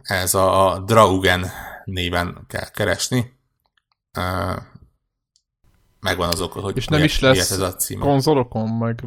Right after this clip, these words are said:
Speaker 2: vagy
Speaker 1: Nem.
Speaker 2: van valami oka ennek szerinted?
Speaker 1: Mm, kicsi csapat. Ki-, csinálja. Én szerintem ez ilyen soha nem mondta, hogy soha. Tehát technikailag semmi akadálya nincsen.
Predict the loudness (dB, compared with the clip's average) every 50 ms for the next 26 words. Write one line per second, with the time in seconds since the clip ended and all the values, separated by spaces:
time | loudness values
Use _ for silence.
0 | -8 -8 -6 -6 -6 -8 -10 -12 -14 -16 -16 -18 -20 -20 _ _ _ _ _ _
1 | -6 -2 2 4 4 4 4 2 0 2 4 4 6 8 8 8 8 6 4 2
2 | 0 -2 0 0 0 0 0 0 -2 -4 -6 -6 -6 -4 -4 -6 -6 -8 -10 -10
3 | -12 -18 -20 _ _ -10 -6 -6 -4 -6 -6 -8 -12 -14 -10 -6 -4 -4 -2 -2
4 | -2 -2 -2 -2 -4 -6 -8 -12 -20 -20 -20 _ _ _ _ _ _ _ _ _
5 | _ _ _ -10 -8 -8 -8 -10 -14 _ _ _ _ _ _ _ _ _ _ -10
6 | -8 -6 -4 -2 -2 -2 -2 -2 -4 -6 -10 -16 _ _ _ _ _ _ _ _
7 | _ _ -6 -4 -4 -2 -2 -2 -2 -2 -2 -4 -4 -2 -2 -2 -2 -2 0 0
8 | 0 0 0 -2 -2 -2 0 0 -2 -2 -4 -6 -6 -8 -8 -8 -8 -10 -8 -10
9 | -12 -12 _ _ _ _ _ _ -12 -12 -12 -12 _ _ _ _ _ _ _ _
10 | _ _ _ _ -12 -8 -4 -4 -2 -2 -2 -2 -2 -4 -4 -4 -6 -6 -6 -6
11 | -6 -6 -6 -4 -4 -4 -4 -4 -6 -6 -6 -6 -6 -8 -8 -8